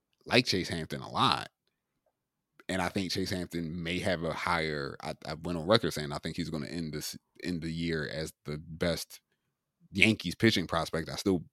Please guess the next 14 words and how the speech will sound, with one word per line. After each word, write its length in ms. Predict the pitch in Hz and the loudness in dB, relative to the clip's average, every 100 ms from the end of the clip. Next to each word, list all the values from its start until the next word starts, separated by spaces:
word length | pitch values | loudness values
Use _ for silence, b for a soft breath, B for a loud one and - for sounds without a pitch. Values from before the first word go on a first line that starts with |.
| _ | _
believe 380 | 78 80 151 - | 0 6 6 4
that. 300 | 69 - - b b b b - | -2 -6 -8 b b b b 4
But 140 | 101 | 4
now 280 | 101 143 127 | 10 10 10
it's 100 | 98 | 8
almost 420 | 98 101 98 - | 6 4 2 0
more 420 | 78 82 95 101 95 | -8 -4 2 2 4
so 120 | 92 | 4
because 420 | 90 - 101 90 | 2 6 6 6
of 140 | 87 | 2
the 100 | 92 | 2
difference 420 | 90 90 98 101 87 | 0 0 2 0 0
of 120 | 78 | 0
level 400 | 82 104 151 | 2 4 4